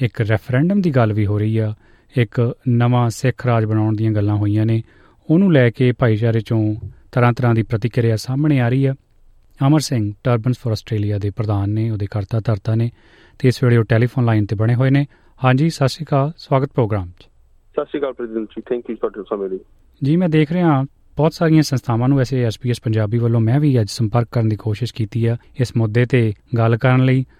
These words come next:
Speaker 1: ਪਰ ਸਭ ਨੇ ਮੂੰਹ ਤੇ ਚੇਪੀ ਲਾਈ ਹੋਈ ਆ, ਜਾਂ ਤਾਂ ਕੁਮੈਂਟ ਕਰਨ ਲਈ ਉਹਨਾਂ ਨੇ ਡਿਕਲਾਈਨ ਕਰਤਾ,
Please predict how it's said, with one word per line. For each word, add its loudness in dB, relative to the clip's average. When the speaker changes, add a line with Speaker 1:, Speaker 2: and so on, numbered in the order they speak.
Speaker 1:
ਪਰ 2
ਸਭ 0
ਨੇ 4
ਮੂੰਹ 4
ਤੇ 0
ਚੇਪੀ 0
ਲਾਈ 4
ਹੋਈ 0
ਆ, 2
ਜਾਂ 0
ਤਾਂ 0
ਕੁਮੈਂਟ 0
ਕਰਨ 0
ਲਈ 0
ਉਹਨਾਂ 0
ਨੇ 2
ਡਿਕਲਾਈਨ 0
ਕਰਤਾ, 0